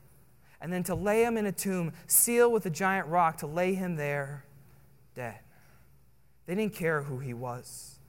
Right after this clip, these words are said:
They didn't care that he was God made man. They did as they wished and they pleased. And all of that that Jesus experienced, he did all of that for you.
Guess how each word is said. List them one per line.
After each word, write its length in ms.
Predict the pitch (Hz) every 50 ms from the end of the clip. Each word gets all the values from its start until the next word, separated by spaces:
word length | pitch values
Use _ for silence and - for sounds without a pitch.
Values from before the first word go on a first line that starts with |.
| - - - -
They 120 | - 185 220
didn't 180 | 240 214 175
care 220 | - 208 208 214 202
that 100 | 196 180
he 140 | 175 220 226
was 160 | 214 - -
God 480 | - - - 220 220 233 240 240 233 220 - - - -
made 580 | 139 156 180 202 208 214 208 202 196 196 185 185 - - - - - -
man. 420 | 123 160 170 180 175 151 139 127 120 - - - - - - - - - - - - - - - - - -
They 140 | - 147 170
did 180 | 170 185 180 175
as 140 | 170 156 160
they 100 | 160 147
wished 640 | 139 156 170 151 139 - - - - - - - - - - - - - - - - - -
and 100 | - 127
they 80 | 123 120
pleased. 600 | - - - 147 131 113 107 - - - - - - - - - - - - - - _ _ - _ _ _ _ _ _ _ _ _ _ _ - _ _ _ _ _ _ _ _ _ _ _ _
And 100 | - 117 127
all 240 | 147 165 175 175
of 100 | 165 139
that 500 | 139 147 160 175 180 185 - - - - - - - - - - - - - -
that 140 | 143 135
Jesus 480 | - - 165 175 170 165 170 156 156 -
experienced, 800 | 151 - - - - 160 165 170 175 170 165 - - - - - - - - - - - - -
he 100 | - 180
did 200 | 170 165 185 175
all 180 | 175 170 165 160
of 60 | 151
that 400 | 156 151 151 143 139 - - - - - - - - - - - - -
for 140 | - - 131
you. 340 | 120 113 120 151 151 131